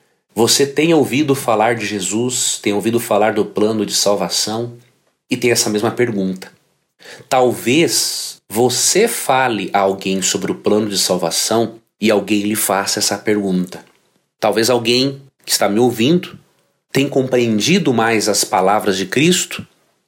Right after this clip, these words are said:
isso tem mexido de alguma forma com o seu coração e você esteja se perguntando: "Leandro, o que eu devo de fazer?"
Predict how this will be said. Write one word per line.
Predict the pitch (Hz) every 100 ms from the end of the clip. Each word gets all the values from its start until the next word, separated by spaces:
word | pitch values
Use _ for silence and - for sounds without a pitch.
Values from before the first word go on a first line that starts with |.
| _
isso | - 147
tem | 143 143
mexido | 156 123 - - 214 196
de | 135
alguma | 123 131
forma | 117 110 127 117
com | 104
o | 101
seu | 120
coração | 110 110 104 - - 117
e |
você | 127 123 120
esteja | 123 120
se | 123
perguntando: | 120 120 123 120 113 98 113
"Leandro, | 120 131 170 156 90 82 _ _ _ _
o | 120
que | -
eu | 294
devo | 196 110 98
de |
fazer?" | 95 107 90 85 80